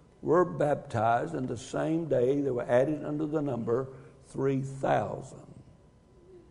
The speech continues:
Relationship always precedes membership. The only way into the church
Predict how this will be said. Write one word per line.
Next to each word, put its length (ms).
Relationship 1160
always 640
precedes 920
membership. 760
The 100
only 300
way 420
into 240
the 160
church 600